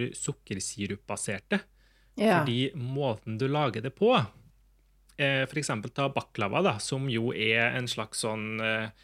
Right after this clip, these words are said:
Speaker 1: lag på lag med filodeig, altså sånn milføy for den som er kjent med franske desserter, ikke sant? At det er en måte en
Speaker 2: Mhm.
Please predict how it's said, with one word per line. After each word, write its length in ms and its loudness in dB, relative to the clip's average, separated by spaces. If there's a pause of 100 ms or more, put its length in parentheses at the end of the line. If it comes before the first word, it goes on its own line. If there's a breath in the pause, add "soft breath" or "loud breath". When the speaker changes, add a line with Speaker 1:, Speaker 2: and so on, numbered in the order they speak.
(240 soft breath)
Speaker 1:
lag 400 0
på 120 -4
lag 200 0
med 120 -6
filodeig, 440 2
altså 220 0
sånn 260 -2
milføy 480 0
for 120 -6
den 140 -2
som 180 -8
er 40 -8
kjent 320 -8
med 1120 -6
franske 420 -6
desserter, 460 -6
ikke 100 -16
sant? 220 0
At 120 -4
det 100 -4
er 20 -6
en 80 -6
måte 160 -4
en 140 6
Speaker 2:
Mhm. 20 4